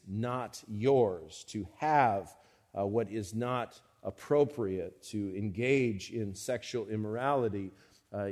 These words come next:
outside of God's intention for sex, which is covenant marriage and a monogamous, beautiful relationship, is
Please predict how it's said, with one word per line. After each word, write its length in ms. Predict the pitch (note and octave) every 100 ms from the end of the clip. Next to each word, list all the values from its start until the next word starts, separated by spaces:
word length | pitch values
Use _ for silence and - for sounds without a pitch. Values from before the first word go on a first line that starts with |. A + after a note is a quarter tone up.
| F#2+ E2+
outside 720 | G#2 A#2 - - B2+ C3 C3 A2+
of 380 | G2 A2 G2 G2+
God's 520 | A#2 B2+ B2+ G#2+ - -
intention 800 | A2 G#2 - D3+ D3+ - A2
for 260 | F#2+ A#2+ G2
sex, 540 | - F3+ D#3+ G#2 -
which 220 | A#2 G#2+ A2+
is 300 | A2 G#2 - _ _
covenant 480 | - G#2+ G#2 A2+ G#2
marriage 640 | A2+ C#3 D#3 A2+ F2 - F2+
and 100 | F#2
a 40 |
monogamous, 880 | G2 G#2+ G#2 A2 A#2+ A2+ A#2 G#2+ - _ _ G2
beautiful 520 | A2 A#2+ A#2 A#2+ A#2
relationship, 1000 | A2 A2 D3 D3+ A#2 G2 - F#2+ F2 - _ _ _ -
is 720 | D#3 E3+ B2+ B2 A#2+ -